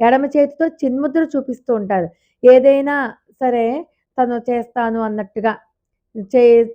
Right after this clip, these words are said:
చేయించగలను అన్నట్టుగా అనమాట. అలాగే స్వామివారి తలగడగా చిన్న మందుల పెట్టి కూడా ఉంటుందన్నమాట. అంత గొప్పది అక్కడ ఉన్నటువంటి వీర రాఘవ స్వామి యొక్క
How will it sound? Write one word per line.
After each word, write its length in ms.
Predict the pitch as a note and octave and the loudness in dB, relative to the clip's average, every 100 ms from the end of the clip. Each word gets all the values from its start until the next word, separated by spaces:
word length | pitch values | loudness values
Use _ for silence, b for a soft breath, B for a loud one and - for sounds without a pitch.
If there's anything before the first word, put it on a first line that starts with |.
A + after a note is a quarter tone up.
| - | -2
చేయించగలను 600 | C4 C4+ B3+ A3+ A3 A3+ | -2 -2 -4 -2 -2 -4
అన్నట్టుగా 480 | G#3+ G3+ G3 G#3+ G#3 | -6 -8 -8 -4 -4
అనమాట. 300 | F#3+ F3 E3+ F3 _ _ - | -4 -8 -10 -14 _ _ -2
అలాగే 280 | B3+ C#4+ D#4 | 0 2 0
స్వామివారి 600 | C4 A3 A3+ B3+ C#4 C#4 | -2 -2 -2 -2 -2 -4
తలగడగా 880 | C#4+ A3+ G#3+ B3 B3+ C4 A3+ B3 B3 b - | -6 -4 -2 0 0 0 0 -4 -8 b -6
చిన్న 120 | C4 | -2
మందుల 440 | B3+ G#3 G3+ G#3+ C#4+ | 0 0 0 0 2
పెట్టి 300 | D4 C#4+ C4 | 0 -2 -4
కూడా 220 | A3 G#3 | -2 -2
ఉంటుందన్నమాట. 680 | G3 E3+ E3+ E3 D#3 D#3+ E3 - _ - | -4 -6 -8 -8 -10 -14 -16 -20 _ -6
అంత 200 | A3 G#3+ | -4 -4
గొప్పది 840 | F#3 F#3 - - D4 B3+ A3 A#3 b b | 0 -2 -2 -2 0 2 0 -2 b b
అక్కడ 180 | G#3+ A3+ | -4 -2
ఉన్నటువంటి 380 | G3+ G3+ B3+ A#3+ | -2 -4 -4 -4
వీర 340 | G3 G#3 B3 | -2 -2 -2
రాఘవ 380 | A#3+ A3 G#3 G#3+ | -2 -2 -2 -4
స్వామి 400 | G3+ G#3+ F#3+ F#3 | -6 -8 -6 -8
యొక్క 280 | F3+ - | -10 -8